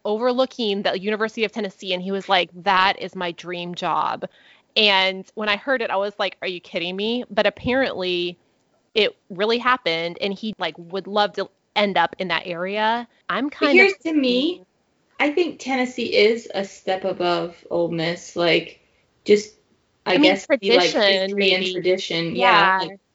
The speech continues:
Speaker 1: Yeah, I mean, but Florida State is too, and I would never <laughs> wanna go there just because of
Speaker 2: Mm-hmm.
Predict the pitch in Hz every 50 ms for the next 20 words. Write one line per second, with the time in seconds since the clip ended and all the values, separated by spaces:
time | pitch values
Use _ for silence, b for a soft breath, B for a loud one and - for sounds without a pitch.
0 | _ _ _ _ _ _ _ _ - 226 214 262 285 277 254 214 202 196 - -
1 | 233 240 220 240 - _ _ _ _ _ _ _ - 285 294 269 226 226 - 254
2 | 254 233 196 180 - - - - 277 262 208 185 - 196 226 226 196 170 190 196
3 | 202 196 190 180 196 220 - 277 - - 240 254 277 247 185 165 147 143 170 175
4 | - 220 - - 240 226 226 247 247 220 185 180 254 254